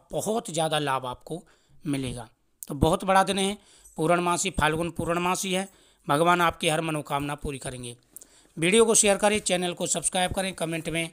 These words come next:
"ओम नमो भगवते वासुदेवाय नमः" जरूर लिखें। महाकाल भोलेनाथ आपकी हर मनोकामना अवश्य ही पूरी करेंगे। ओम नमो भगवते वासुदेवाय नमः।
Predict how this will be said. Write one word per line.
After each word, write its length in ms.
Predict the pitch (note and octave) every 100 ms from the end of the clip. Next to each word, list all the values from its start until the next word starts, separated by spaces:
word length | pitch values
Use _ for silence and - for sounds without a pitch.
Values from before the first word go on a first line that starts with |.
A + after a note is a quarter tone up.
| _ - _ -
"ओम 300 | G#3+ G3+ A3
नमो 300 | G#3+ F3 F#3
भगवते 460 | F3 C#3+ E3 E3+ G3+
वासुदेवाय 580 | E3 D#3 D3 D#3+ D3+ D3+
नमः" 200 | D#3 D#3+
जरूर 280 | C#3+ C3+ C3
लिखें। 220 | B2 C3 A2+ - _
महाकाल 440 | D3 D3+ E3+ D#3 D3
भोलेनाथ 400 | C3+ D#3+ F3 F3+ - - - - -
आपकी 360 | F3 G#3 -
हर 120 | E3+ F3+
मनोकामना 680 | E3+ D#3 - C#3+ C#3+ C#3+ C#3+ _ -
अवश्य 320 | E3 E3 F3+
ही 140 | C#3+
पूरी 280 | D#3 C#3+ C#3
करेंगे। 420 | C3+ C3+ B2+ A#2+ A2 - _ _ _ _ _ _
ओम 260 | G3 G3+ A3+
नमो 260 | F#3+ F3 F3+ - _ -
भगवते 440 | C#3+ E3 F#3+ G#3+
वासुदेवाय 720 | G#3 E3+ D#3+ - D3+ D3 D3 D#3+
नमः। 320 | D3 C3+